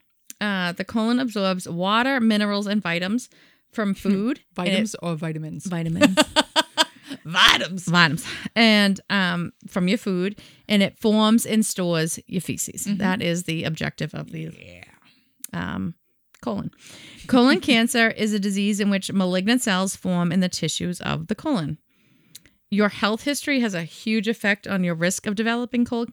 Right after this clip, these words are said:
Speaker 1: colon cancer. Some risk factors are as follows. Having a family history of colon cancer, Nicole, <clears throat> or rectal cancer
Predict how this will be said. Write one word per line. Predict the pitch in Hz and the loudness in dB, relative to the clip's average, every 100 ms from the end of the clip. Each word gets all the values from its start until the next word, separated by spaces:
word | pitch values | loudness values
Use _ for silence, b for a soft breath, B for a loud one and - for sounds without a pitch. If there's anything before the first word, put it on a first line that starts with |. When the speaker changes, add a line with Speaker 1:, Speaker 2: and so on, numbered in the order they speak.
| _ | _
Speaker 1:
colon | 233 226 226 | -2 0 0
cancer. | 233 220 254 277 b b b b b | 0 0 -2 -6 b b b b b
Some | - 208 214 | 0 2 4
risk | 208 - | 2 0
factors | - 214 - 220 - - | 0 0 0 -4 -2 2
are | 240 175 - | 4 4 2
as | 185 185 | -4 -4
follows. | - 233 151 - - - b b - | -2 -2 -2 -6 -12 -14 b b -14
Having | - 196 185 196 | -2 0 2 0
a | |
family | 202 202 196 202 | 0 0 0 0
history | 254 311 277 | 0 -2 0
of | 233 | 0
colon | - 196 175 | 0 -2 -2
cancer, | 180 160 160 156 | -2 -4 -4 -6
Nicole, | 175 156 147 151 220 269 - - 269 | -6 -4 -6 -6 -6 -6 -6 -8 -8
<clears throat> | 277 - - - | -8 -8 -8 -2
or | 196 | 2
rectal | 190 190 226 175 | 4 4 4 2
cancer | 185 175 156 180 | 0 -2 -2 -6